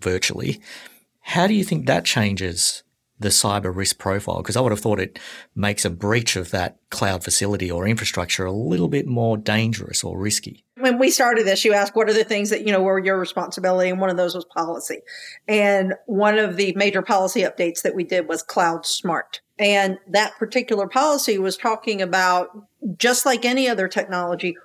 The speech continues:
Speaker 2: where is cloud the best fit? I am
Speaker 1: Yep.
Speaker 2: very positive <laughs> on the cloud capabilities because they let you make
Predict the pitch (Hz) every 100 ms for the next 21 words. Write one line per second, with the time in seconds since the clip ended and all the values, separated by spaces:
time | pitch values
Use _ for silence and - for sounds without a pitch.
0 | _ 175 220 233 254 226 226 214 208 -
1 | 202 185 180 170 175 165 156 - - _
2 | _ - 151 - - - 220 240 220 202
3 | - - 214 202 - - 214 185 247 269
4 | 415 - 330 - - - 196 202 202 196
5 | - 185 190 196 190 185 - 285 175 180
6 | 202 233 277 - - 196 - 202 185 185
7 | 180 - - - _ 180 196 185 185 180
8 | 180 - 180 190 202 - 202 190 185 190
9 | 190 190 -